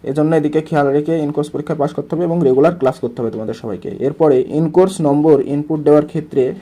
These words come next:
সংশ্লিষ্ট সকলকে সতর্ক থাকতে হবে। একবার in course নম্বর ইনপুট দেওয়ার পর তা আর পরিবর্তন করা যাবে না। এরপর দুইটি in course পরীক্ষার খাতা পৃথক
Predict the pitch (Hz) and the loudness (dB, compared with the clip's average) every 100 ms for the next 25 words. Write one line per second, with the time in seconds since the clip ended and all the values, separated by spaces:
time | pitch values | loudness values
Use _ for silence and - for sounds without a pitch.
0 | - 143 143 156 160 165 160 165 151 165 | -10 -8 -6 -4 -4 -4 -4 -4 -4 -4
1 | 151 147 151 135 135 123 127 - 117 101 | -2 -2 -2 -4 -4 -6 -8 -8 -8 -8
2 | - - - - - 143 147 175 165 156 | -10 -18 -20 -10 -2 0 4 4 4 0
3 | 151 170 165 147 139 151 135 139 143 156 | 0 0 0 -4 0 2 0 -2 -4 -2
4 | 143 143 143 160 175 147 - 143 135 123 | 0 0 0 -4 2 2 2 0 -2 -4
5 | 123 147 147 127 139 - - _ _ 123 | -4 -6 0 4 4 2 -6 _ _ -2
6 | 156 156 147 110 - - _ _ _ - | 4 6 4 2 -4 -10 _ _ _ -10
7 | 135 160 143 143 - - 123 151 165 180 | -4 0 2 0 -4 -8 0 0 2 2
8 | 170 151 151 170 170 - 147 147 - 160 | 2 0 0 0 0 0 2 0 0 -2
9 | 165 156 151 131 - - _ _ _ _ | 2 2 4 4 2 -8 _ _ _ _
10 | _ - 156 156 | _ -4 0 2